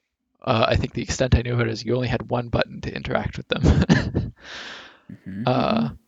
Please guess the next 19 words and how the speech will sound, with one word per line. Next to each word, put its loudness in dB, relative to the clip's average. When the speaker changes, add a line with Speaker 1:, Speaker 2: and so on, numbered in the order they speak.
Speaker 1:
which -14
is -12
the, -6
the -4
chime. 0
Uh, 0
that 2
being 2
said, 0
I 4
didn't -4
really -2
know -4
what -4
else -4
to -8
make -10
of 0
it. 0